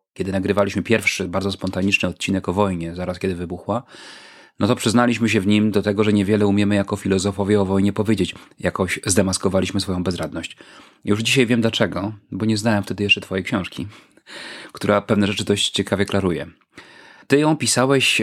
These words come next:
z perspektywy oczywiście nie wojny na Ukrainie, tylko z pewnej szerokiej, uniwersalnej refleksji, co zresztą widać, bo odwołujesz się także do wielu innych współczesnych nam konfliktów, ale rozumiem, że pisałeś ją jako pedagog i filozof zarazem.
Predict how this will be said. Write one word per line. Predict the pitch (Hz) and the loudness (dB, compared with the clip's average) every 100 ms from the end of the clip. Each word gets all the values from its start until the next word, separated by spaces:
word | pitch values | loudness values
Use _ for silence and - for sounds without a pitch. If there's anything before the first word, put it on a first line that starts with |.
| 107 | 0
z | - | 0
perspektywy | 120 - 104 - 113 | -2 0 -2 0 2
oczywiście | 107 110 110 117 | 2 0 0 2
nie | 123 | 4
wojny | 110 110 104 | 4 2 2
na | 95 | 2
Ukrainie, | 92 95 92 92 98 107 | 0 -2 0 0 -2 -2
tylko | 92 90 90 87 | -4 -4 -6 -6
z | - | -4
pewnej | 90 90 90 85 87 90 | -4 -2 -2 -4 -6 -4
szerokiej, | - 98 95 104 95 | 0 2 2 2 2
uniwersalnej | 95 87 92 - 95 95 | 0 -2 -2 -2 0 -2
refleksji, | 90 95 90 - 95 98 | -2 -2 0 0 0 0
co | 95 | 0
zresztą | 85 - 90 | -2 -4 -4
widać, | 98 101 90 | -2 0 -2
bo | 90 | -2
odwołujesz | 87 87 98 101 | -4 0 2 2
się | - | 0
także | 87 95 | -2 -4
do | 87 | -2
wielu | 92 95 | 0 2
innych | 117 110 95 - - - - - - | 4 4 4 -2 -14 -20 -20 -20 -14
współczesnych | - - 90 95 - 92 | -8 -4 0 0 0 -2
nam | 92 | -2
konfliktów, | 92 82 80 - 117 - - - - - - | -4 -4 -4 -2 -2 -4 -20 -20 -20 -20 -2
ale | 196 170 | 0 2
rozumiem, | 151 127 147 139 | 2 4 4 4
że | 123 | 2
pisałeś | 127 107 135 143 131 | 0 -2 0 0 2
ją | 131 127 - - | 0 0 -4 -4
jako | 104 104 - 117 | 0 0 0 -2
pedagog | 117 101 127 131 117 | 0 2 4 2 -2
i | |
filozof | 110 104 104 104 98 | -4 0 0 0 -4
zarazem. | - 95 80 71 | -2 -2 -2 -10